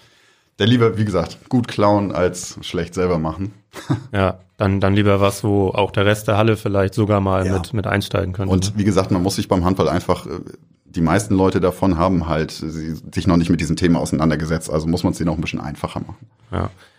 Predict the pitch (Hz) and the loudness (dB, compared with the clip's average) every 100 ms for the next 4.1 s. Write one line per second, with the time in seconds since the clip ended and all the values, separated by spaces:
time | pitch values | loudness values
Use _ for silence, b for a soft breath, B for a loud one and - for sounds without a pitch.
0 | b - 110 107 98 95 107 - 107 104 | b 0 2 4 0 -2 -6 -2 0 2
1 | 110 110 110 110 104 98 110 - 98 98 | 0 0 -4 -4 -6 -4 -6 -6 -2 0
2 | 98 - - - 117 120 131 117 139 147 | -2 -8 -16 -4 0 2 2 4 2 2
3 | 110 104 113 104 101 104 117 - 80 87 | 0 0 0 0 -2 0 -2 -4 -10 -10